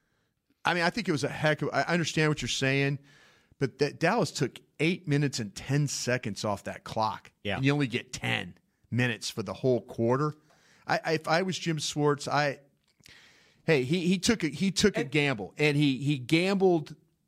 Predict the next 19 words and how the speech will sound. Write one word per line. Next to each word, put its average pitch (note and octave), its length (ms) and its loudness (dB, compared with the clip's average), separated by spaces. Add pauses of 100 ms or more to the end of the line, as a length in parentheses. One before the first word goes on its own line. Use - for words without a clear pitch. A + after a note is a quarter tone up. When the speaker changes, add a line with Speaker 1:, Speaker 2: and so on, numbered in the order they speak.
(160)
Speaker 1:
and, B2+ 120 -2
and B2 160 -4
Zeke E3+ 440 0
had D#3+ 140 0
a - 20 -2
good D#3 360 0
pickup, D#3 480 2 (320)
and A#2 180 -2
Dak D3 320 0
was C#3+ 160 -6
able C#3+ 240 0
to B2 100 -4
see, C3 500 0 (640)
uh, A2+ 200 0
Bradham C3+ 640 0
coming C#3 320 2
in A#2+ 80 2
his A#2 140 -4
face. G#2 460 -8